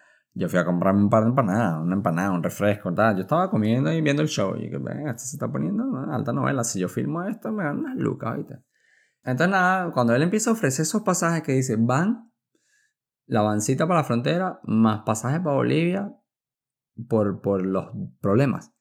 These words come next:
Y yo, claro, esto en verdad era para la gente que tenía pasajes hasta La Paz, que lo estaba perdiendo.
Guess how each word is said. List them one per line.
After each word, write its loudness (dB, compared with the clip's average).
Y -2
yo, -4
claro, 2
esto 0
en 2
verdad 4
era 2
para 2
la -4
gente -2
que 0
tenía -2
pasajes -2
hasta -6
La -4
Paz, -2
que -6
lo -4
estaba -2
perdiendo. -2